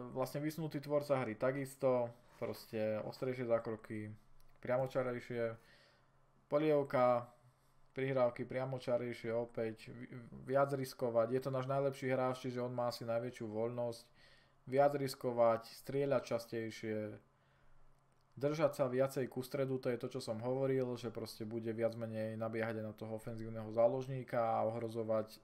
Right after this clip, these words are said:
a tú bránu súpera stadial, preťažovať tých obrancov, ostrejšie zákroky. E, tu máme Slaninku, ktorý je klasické krídlo, ten bude samozrejme viac riskovať opäť, e,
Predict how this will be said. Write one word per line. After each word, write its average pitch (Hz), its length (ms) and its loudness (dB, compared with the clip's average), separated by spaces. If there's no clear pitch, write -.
a 110 320 -4
tú 117 160 -4
bránu 117 400 0
súpera 117 400 0
stadial, 127 640 2
preťažovať 131 640 -2
tých 131 80 -2
obrancov, 123 720 0
ostrejšie 135 480 0
zákroky. 120 640 2
E, - 20 -12
tu 156 80 -8
máme 156 240 2
Slaninku, 156 560 0
ktorý 135 480 0
je 123 80 0
klasické 123 560 -4
krídlo, 139 640 4
ten 117 160 -6
bude 117 240 -4
samozrejme 117 560 -4
viac 131 240 0
riskovať 131 480 -2
opäť, 117 400 -4
e, - 840 -20